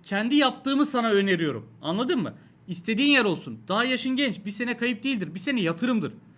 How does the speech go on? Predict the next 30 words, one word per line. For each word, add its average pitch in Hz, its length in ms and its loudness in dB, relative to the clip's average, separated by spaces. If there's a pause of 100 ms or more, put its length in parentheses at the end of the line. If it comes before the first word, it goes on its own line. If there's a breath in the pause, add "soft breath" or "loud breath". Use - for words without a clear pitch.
(260 loud breath)
Yani 202 260 -2 (440 loud breath)
ilerleyen 240 400 2
yaşlarda 247 480 -4
çok 226 200 -8
iyi 214 80 0
anlayacaksınız. 156 500 -6
Bir 214 60 -6
sene 214 220 -4
hiç 220 260 -6
uzun 175 320 -6
bir 151 40 -6
zaman 143 300 -4
değil 131 180 -6
arkadaşlar. 117 360 -12
Hiçbir 196 300 -10
kayıp 170 280 -8
da 147 120 -6
değil. 214 200 -6 (300 loud breath)
Kendinize 185 440 -2
yatırımdır. 180 460 -2 (280 loud breath)
İstediğiniz 202 500 -4
yer 170 120 2
gelmezse 180 540 -2
istediğiniz 190 460 -6
yer 165 100 0
için 175 180 -8
mücadeleye 180 560 0 (260 loud breath)
devam 202 260 6
edin 220 300 0 (400 loud breath)
diyorum. 214 340 4